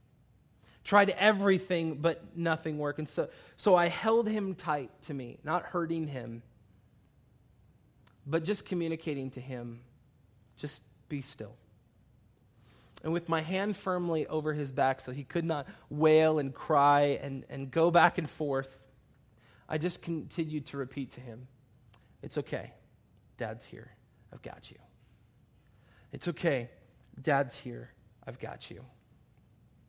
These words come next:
And slowly, in the midst of this, I just felt his body just surrender. And he passed out.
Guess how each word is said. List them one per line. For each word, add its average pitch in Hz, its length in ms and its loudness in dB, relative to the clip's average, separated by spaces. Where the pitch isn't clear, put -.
And 147 80 -8
slowly, 180 560 2
in 156 100 -4
the 151 80 -4
midst 160 460 -4
of 151 140 -4
this, 123 460 -8
I 143 80 -8
just 175 220 -4
felt 170 440 0
his 143 200 -6
body 131 480 -4
just 123 260 -14
surrender. 120 460 -14
And 131 120 -10
he 117 60 -8
passed - 380 -12
out. 107 200 -16